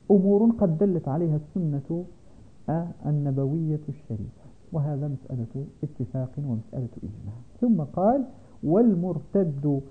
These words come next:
أي من الذين يستحقون القتل المرتد، لقول رسول الله صلى الله عليه وسلم كما في صحيح البخاري: "من بدل دينه فاقتلوه"، "من بدل دينه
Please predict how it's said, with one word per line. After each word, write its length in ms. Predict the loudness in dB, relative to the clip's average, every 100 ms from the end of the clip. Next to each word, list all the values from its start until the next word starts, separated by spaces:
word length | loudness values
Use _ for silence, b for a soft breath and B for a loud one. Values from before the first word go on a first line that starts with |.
| B 2
أي 120 | 6
من 220 | 6 6 4
الذين 420 | 4 4 2 0
يستحقون 840 | -2 -4 -6 -6 -6 -4 -4 -2
القتل 580 | -4 -4 -2 2 4 4 -2 -18 -20 -20 -4 2
المرتد، 520 | 4 2 -2 -4 -6 -6 -16 -20 -8
لقول 500 | -6 2 4 4 4 0 -2
رسول 380 | -2 0 0 0
الله 400 | 0 0 0 -2 -2
صلى 180 | 0
الله 400 | 0 0 -2 -2
عليه 220 | -2 -2 -4
وسلم 540 | -6 -6 -4 -2 -4 -2
كما 340 | 2 4 4 2
في 240 | 2 2 2
صحيح 340 | -2 -2 0
البخاري: 640 | -2 -2 -2 0 2 2 0 B B B -2
"من 180 | 0 4
بدل 500 | 4 4 4 4 4
دينه 640 | 4 4 6 8 6 4 -4 -14 -12
فاقتلوه"، 500 | -12 -6 -4 -4 -8 -14 -18 -6
"من 140 | -4 -2
بدل 400 | -2 0 0 0
دينه 380 | 0 0 -2